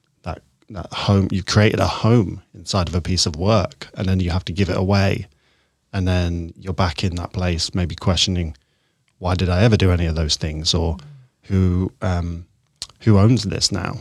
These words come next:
Like, or, or, you know, those kind of deep questions, which I think in a really fast-paced, energy and motion, volatile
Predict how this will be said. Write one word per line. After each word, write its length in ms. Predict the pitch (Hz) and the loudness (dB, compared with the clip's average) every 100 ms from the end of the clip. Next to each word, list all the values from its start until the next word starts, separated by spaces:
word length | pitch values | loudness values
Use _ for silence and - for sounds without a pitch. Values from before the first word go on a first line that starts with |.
| - _ _ | -16 _ _
Like, 180 | 120 117 | -14 -10
or, 80 | 90 | -8
or, 220 | 98 95 - | -6 -6 -6
you 140 | 104 | -12
know, 140 | 95 | -12
those 240 | 87 113 104 | 2 4 4
kind 160 | 110 | 2
of 100 | 92 | 2
deep 220 | 85 107 - | 2 0 0
questions, 560 | 107 95 - 85 80 | 0 0 0 -4 -2
which 160 | - - | -2 0
I 80 | 92 | 0
think 320 | 98 92 - _ _ _ _ _ | 0 -2 -8 _ _ _ _ _
in 120 | 113 | 4
a 60 | 98 | 6
really 220 | 101 90 | 4 2
fast-paced, 960 | - - 95 - - 107 98 - - - _ _ _ _ _ - | -2 0 0 -2 -4 -2 0 -2 -6 -14 _ _ _ _ _ -2
energy 360 | 101 95 92 | 2 2 2
and 120 | 92 | 2
motion, 480 | 92 92 - 90 90 | 2 0 0 -2 -4
volatile 720 | 90 98 92 - 92 90 90 | -2 -2 -2 0 0 0 -4